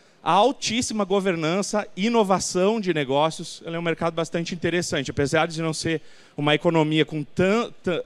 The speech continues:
com uma, com tantos milhões de habitantes quanto a Indonésia, ela é uma economia diversificada e interessante. O mercado de e-commerce nesses países da asean, ele cresce mais do que a média global, se vocês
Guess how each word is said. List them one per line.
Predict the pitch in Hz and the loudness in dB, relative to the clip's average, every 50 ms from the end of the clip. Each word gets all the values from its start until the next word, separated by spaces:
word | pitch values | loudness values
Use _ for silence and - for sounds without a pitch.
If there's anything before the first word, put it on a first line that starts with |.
| - - - | -10 -16 -14
com | - 170 | -8 -4
uma, | 165 160 156 156 | -2 0 0 0
com | 127 98 - 110 - _ _ _ _ _ _ _ - 135 - | -2 -6 -14 -16 -18 _ _ _ _ _ _ _ -14 -6 0
tantos | - 190 196 - | 2 2 2 2
milhões | 180 190 196 190 175 175 180 196 214 208 170 | 0 0 0 0 0 0 0 0 -2 -2 -2
de | 156 | -2
habitantes | 156 147 147 139 - 151 151 147 - | -2 -2 -2 -2 -2 -4 -6 -6 -8
quanto | - 156 143 139 143 | -8 -8 -6 -4 -4
a | 135 | -6
Indonésia, | 131 127 127 123 135 151 175 185 170 147 135 | -4 -6 -6 -6 -4 -4 -4 -4 -4 -2 -4
ela | 139 151 | -4 -2
é | |
uma | 151 156 | -2 -4
economia | 156 - 165 156 151 151 151 151 | -4 -4 -4 -4 -4 -4 -4 -4
diversificada | 143 143 151 156 156 123 - - 156 - 160 151 147 143 | -4 -6 -6 -6 -6 -8 -8 -12 -10 -6 -6 -6 -4 -4
e | 156 | -6
interessante. | 143 160 160 165 160 - - 139 113 101 - - - _ _ _ _ _ _ _ _ _ _ _ _ _ _ _ _ _ _ _ _ _ - - _ _ | -6 -6 -6 -6 -6 -10 -10 -12 -12 -12 -14 -18 -20 _ _ _ _ _ _ _ _ _ _ _ _ _ _ _ _ _ _ _ _ _ -20 -20 _ _
O | - 226 262 | -6 -4 -2
mercado | 254 240 226 214 - 226 214 220 226 196 190 190 | 0 0 -2 -2 0 2 2 2 2 2 2 0
de | 170 - 196 214 214 214 | 0 0 0 0 0 0
e-commerce | 202 - 214 214 208 196 190 170 160 - 175 | 0 0 2 2 2 2 0 -2 -4 -6 -6
nesses | 175 185 208 233 226 - 214 | -4 -2 0 0 0 -2 -6
países | - - 208 185 180 185 196 175 170 165 | -6 -2 0 0 0 0 -2 -4 -8 -4
da | 165 190 185 | -2 0 0
asean, | 175 151 170 160 156 151 151 139 | 0 0 0 0 2 2 2 2
ele | 156 165 170 | 0 0 0
cresce | 165 - 180 185 185 - 185 | -2 0 2 2 4 2 2
mais | 175 170 180 202 208 185 | 2 2 2 2 2 2
do | 185 185 | 0 0
que | - | 0
a | 190 160 | 2 2
média | 170 170 160 180 160 | 2 2 2 2 2
global, | 147 160 151 143 151 175 202 233 220 | 2 2 2 4 4 4 4 2 0
se | - 190 | -2 -4
vocês | 165 165 160 - 175 156 156 - - | -6 -4 -2 -2 -2 -2 -4 -6 -10